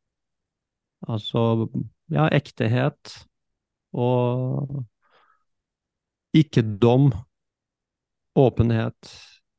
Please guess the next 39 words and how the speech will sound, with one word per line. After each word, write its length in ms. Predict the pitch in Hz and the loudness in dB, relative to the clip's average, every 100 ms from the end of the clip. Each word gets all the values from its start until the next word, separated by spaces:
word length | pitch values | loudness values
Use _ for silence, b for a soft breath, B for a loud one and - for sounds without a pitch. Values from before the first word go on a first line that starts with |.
| _ _ _ - 175 | _ _ _ -14 -12
eh, 720 | - - 50 - - - - _ _ - | -10 -10 -10 -10 -10 -12 -14 _ _ -10
ja, 80 | - - | -10 -4
den 240 | 120 127 | 0 2
type 240 | 135 120 123 | 2 0 0
ting. 240 | 123 139 _ _ _ b b b b b b _ _ _ _ _ _ _ _ _ _ _ _ _ | 0 0 _ _ _ b b b b b b _ _ _ _ _ _ _ _ _ _ _ _ _
Mens 220 | - 143 147 | 0 2 4
det 160 | 139 | 4
som 140 | 135 160 | 4 6
veldig 240 | 147 135 | 6 6
mange 220 | 151 139 | 6 6
gjør, 120 | 156 160 | 6 6
og 60 | |
som 80 | 156 | 6
jeg 220 | 147 143 | 4 4
også 240 | 135 123 147 | 2 2 2
gjorde, 260 | 135 131 | 4 2
det 120 | 160 156 | 0 -2
var, 400 | 143 135 139 135 _ _ _ - | -4 -4 -6 -8 _ _ _ -10
jeg 140 | 151 - | -8 -2
tok, 480 | 143 - _ - - - | -4 -4 _ -20 -20 -10
jeg 120 | 139 | -10
tok 320 | - 147 - - | -4 -6 -6 -4
alle 240 | 139 127 | -2 0
disse 160 | 131 135 | -2 -2
tingene 300 | 123 117 131 | -4 -2 -2
som 180 | 135 143 | -2 -2
idealer, 760 | 131 135 127 101 117 175 233 - _ _ _ 175 | -2 0 -2 -4 -6 -6 -6 -10 _ _ _ -20
ikke 240 | _ 131 | _ -10
sant? 240 | 147 160 | -4 -4
Så 120 | 156 139 | 2 4
i 40 | |
buddhismen, 520 | 139 131 117 - 135 | 4 4 0 0 -4
for 80 | 143 | -2
eksempel, 380 | 143 147 143 165 | 0 -2 -2 -2
så 100 | 156 | -2
er 140 | 123 | 0
jo 80 | 135 | 0
dette 260 | 131 - 127 | -2 -4 -4
med, 640 | 127 120 123 123 123 123 | -4 -4 -4 -4 -4 -6